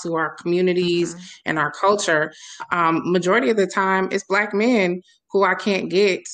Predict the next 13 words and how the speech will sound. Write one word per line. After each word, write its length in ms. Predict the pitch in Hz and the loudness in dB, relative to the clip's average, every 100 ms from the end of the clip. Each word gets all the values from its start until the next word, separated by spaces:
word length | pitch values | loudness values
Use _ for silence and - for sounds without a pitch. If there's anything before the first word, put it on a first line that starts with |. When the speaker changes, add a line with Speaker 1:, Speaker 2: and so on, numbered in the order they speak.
| - - | -18 -6
Speaker 1:
to 160 | 202 | -4
join 480 | 180 180 185 190 185 | -2 -2 0 0 0
forces. 680 | 180 - 151 - - - - | -2 -4 -4 -6 -14 -16 -12
You 100 | 190 | -4
know 60 | 208 | 0
what 80 | 202 | 0
I 40 | 202 | 0
mean? 180 | 196 | 0
I 80 | 185 | 0
feel 260 | 185 202 202 | -2 -2 0
like, 340 | 190 185 180 175 | 2 2 0 -4
and 120 | 180 | -2
that's 240 | 185 185 | 0 -2